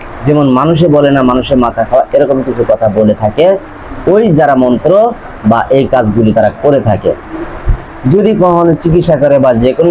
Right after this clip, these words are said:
কিছু করতে যায়, তখন তারা এই কাজগুলি করে। এই চারজন ফেরেশতার নামে এই কথা বলে, মাথার বিষয় আল্লাহ পাকের কথা বলে, তাহলে বুঝেন তারা কত বড়, কত বড়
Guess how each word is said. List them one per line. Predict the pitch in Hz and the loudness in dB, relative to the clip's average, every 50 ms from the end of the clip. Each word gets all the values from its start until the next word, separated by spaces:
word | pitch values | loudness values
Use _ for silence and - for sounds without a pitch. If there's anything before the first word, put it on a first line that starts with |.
| 156 156 | 2 0
কিছু | 139 147 - - | 0 -2 0 0
করতে | 131 131 - - 127 139 | 0 0 0 0 0 2
যায়, | 156 - - - | 2 2 2 0
তখন | 131 131 151 151 147 139 | 0 0 0 0 0 2
তারা | 131 131 143 - - - 127 127 | 0 0 0 -2 0 0 0 0
এই | 127 120 - | 0 0 0
কাজগুলি | 120 120 120 113 110 113 110 123 127 131 147 156 151 - | 0 0 0 0 -4 -6 -4 -2 0 0 0 0 0 0
করে। | 160 113 113 131 143 - - 127 131 | 2 2 4 2 2 2 2 2 2
এই | 135 143 151 147 - | 4 2 2 2 0
চারজন | - 135 120 117 117 135 139 131 - | 0 0 0 2 0 0 0 0 0
ফেরেশতার | - 131 131 127 - - 151 147 147 147 135 131 | 0 0 0 -2 -4 -4 -2 0 0 0 0 0
নামে | 123 123 127 135 143 160 - - 120 | 0 0 0 2 2 2 2 2 0
এই | 120 113 - | 0 0 0
কথা | 123 117 - 131 | 0 0 0 0
বলে, | 120 123 131 139 143 135 127 | 0 2 2 2 2 2 2
মাথার | 120 117 - 131 123 123 | 0 0 0 0 0 0
বিষয় | 127 127 - 156 160 175 190 202 196 - - - - - - - 147 | 0 0 0 2 2 2 2 0 -2 -4 -10 -16 -16 -14 -8 -4 -2
আল্লাহ | 151 156 160 160 151 139 110 - | 0 2 2 2 0 0 0 -2
পাকের | 170 185 175 214 165 | -2 0 0 0 0
কথা | 139 156 - 139 131 | 0 0 0 0 0
বলে, | 135 135 135 127 120 - | 2 2 2 2 2 0
তাহলে | 131 131 147 156 151 143 | 0 2 2 2 2 2
বুঝেন | 143 143 143 139 131 139 | 2 2 2 2 2 2
তারা | 135 135 135 - - | 2 0 0 -2 -2
কত | 160 170 - - - 196 175 143 127 | -4 -4 -4 -4 -2 -2 0 0 2
বড়, | 131 156 185 202 165 127 - - - - - - - - - 156 | 2 2 2 2 0 0 -4 -6 -6 -6 -6 -4 -2 -2 0 0
কত | 170 170 - - - 226 233 233 | 0 -2 -2 -2 0 2 2 2
বড় | 240 233 | 2 2